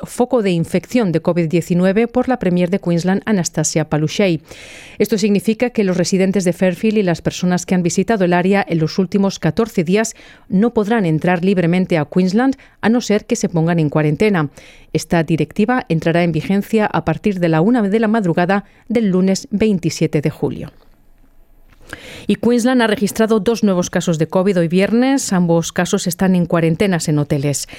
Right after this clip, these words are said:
La jefa de salud de Queensland, la doctora Janet Young, dice que comparativamente son excelentes noticias, pero advierte adem-,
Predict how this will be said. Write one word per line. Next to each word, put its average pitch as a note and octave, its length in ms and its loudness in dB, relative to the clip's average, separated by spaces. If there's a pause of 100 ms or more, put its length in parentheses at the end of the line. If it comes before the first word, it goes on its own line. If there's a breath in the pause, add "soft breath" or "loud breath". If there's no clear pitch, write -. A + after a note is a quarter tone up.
(360 loud breath)
La E3+ 120 2
jefa F3+ 300 0
de E3+ 80 2
salud E3+ 260 0
de D#3+ 120 0
Queensland, G3+ 400 2
la F3 100 0
doctora F3 500 -2
Janet E3 480 2
Young, F#3+ 260 2 (360 loud breath)
dice F#3 240 0
que F3+ 140 -2
comparativamente F#3 800 0
son G3+ 280 0
excelentes D#3+ 560 0
noticias, D#3+ 680 0 (560 loud breath)
pero A3 320 2
advierte F#3+ 440 2
adem-, D#3+ 200 0